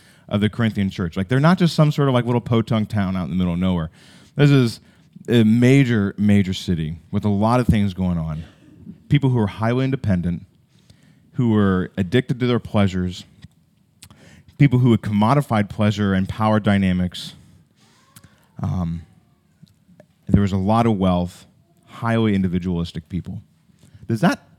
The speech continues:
does that sound any, familiar at all? Does that, s-, <laughs> does that sound like, hey, maybe that's kind of <laughs> like New Hampshire today or America in general,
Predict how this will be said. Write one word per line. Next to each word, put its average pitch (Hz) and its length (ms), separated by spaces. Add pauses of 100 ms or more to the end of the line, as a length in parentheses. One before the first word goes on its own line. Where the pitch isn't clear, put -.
(520)
does 185 160
that - 60
sound 151 280
any, 147 140
familiar 135 560
at 110 100
all? 113 220
Does 117 100
that, 139 120
s-, - 120
<laughs> - 800
does 165 140
that - 0
sound 160 300
like, 143 240 (280)
hey, 175 380 (640)
maybe 254 240
that's 175 200
kind 151 300
of 151 200
<laughs> - 20
like 135 320 (640)
New 170 120
Hampshire 208 420
today 135 480 (680)
or 123 460
America 151 640
in 139 120
general, 135 500